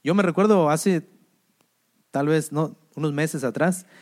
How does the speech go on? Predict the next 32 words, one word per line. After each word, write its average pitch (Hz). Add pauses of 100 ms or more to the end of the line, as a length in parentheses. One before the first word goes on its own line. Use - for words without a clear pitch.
(300)
que 131
yo 143
le 160
compartí 135
a 147
usted 147
un 147
tema 151
que 117
le 110
puse 123
por, 110
por -
título, 127
"El 120
compromiso 117
de 123
la 104
amada". 117 (1040)
El 127
compromiso 127
de 120
la, 107
de 107
la 104
iglesia, 120
el 101
compromiso 117
de 117
la 98
amada. 120 (1800)
Entonces, 156